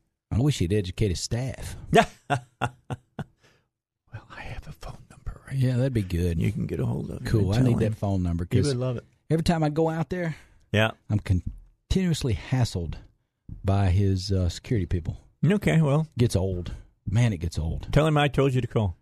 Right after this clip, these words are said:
Speaker 1: It gets old.
Speaker 2: He'll take care of it.
Speaker 1: You know, he's got the same meatheads, you know, that, uh, look like they're on steroids and pump iron.
Speaker 2: Yeah.
Speaker 1: How many times you got to see me here?
Speaker 2: Yep.
Speaker 1: You know, looking like I look, you know.
Speaker 2: <laughs>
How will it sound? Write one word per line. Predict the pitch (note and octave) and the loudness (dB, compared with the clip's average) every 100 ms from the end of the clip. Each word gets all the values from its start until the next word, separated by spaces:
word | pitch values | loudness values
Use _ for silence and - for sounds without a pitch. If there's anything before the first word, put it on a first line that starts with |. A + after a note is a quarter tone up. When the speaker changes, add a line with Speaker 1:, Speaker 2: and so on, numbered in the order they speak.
| - | -6
Speaker 1:
It | A2 A2+ | -2 2
gets | A2+ G#2+ | 0 0
old. | F#2 F#2 D#2 D2+ - | -2 -2 -4 -10 -2
Speaker 2:
He'll | C#3 | 0
take | D3 E3 | 2 0
care | - A#2 F2+ | 2 2 2
of | E2 | 0
it. | |
Speaker 1:
You | - | 2
know, | G#2 | 4
he's | G#2 G#2+ | 4 2
got | B2 G#2+ | 0 0
the | F#2 | -4
same | - A#2 C3+ C#3+ B2 | -2 0 2 2 2
meatheads, | C3+ G2 F2 F#2 B2 - - - _ _ | 0 0 0 -2 -4 -8 -14 -20 _ _
you | - F#2 | -2 2
know, | F#2 G2+ - - - | 4 2 -2 -14 -10
that, | - F2+ - _ - - _ _ _ | -2 -2 -2 _ -20 -20 _ _ _
uh, | F#2 F2+ | 0 2
look | G#2 G#2+ | 2 2
like | A2 F#2+ | 0 0
they're | G#2+ | 0
on | G#2+ | 0
steroids | - A#2 A2 F#2+ F2 F#2 G#2 | 0 0 2 0 0 -2 -2
and | E2+ D2+ - - | -2 -4 -8 -2
pump | A2+ G#2 | 0 2
iron. | F#2+ E2+ F#2+ - - _ | 2 2 0 -2 -12 _
Speaker 2:
Yeah. | - A2+ A2 A2 - _ - | 4 6 6 2 -4 _ 0
Speaker 1:
How | D#3+ | 2
many | E3+ | 2
times | - E3 D#3+ | 0 0 -2
you | |
got | E3 D3 | -2 -4
to | - | -4
see | - D3+ | -2 2
me | A#2 | 2
here? | F#2 F#2 G2 - - - _ _ - | 2 0 0 -4 -12 -20 _ _ 4
Speaker 2:
Yep. | A#2 A#2 | 6 8
Speaker 1:
You | |
know, | G#2+ G#2 G2+ _ _ _ - _ _ _ _ _ - | 6 4 0 _ _ _ -20 _ _ _ _ _ 2
looking | A2 C3+ E3 | 4 4 2
like | D#3 D3+ | 0 0
I | D3 | 0
look, | D3+ A#2+ G2+ - - - - - _ - | 2 2 0 -4 -20 -20 -20 -20 _ 0
you | G2+ | 4
know. | G2 G2 | 6 4
Speaker 2:
<laughs> | - | -2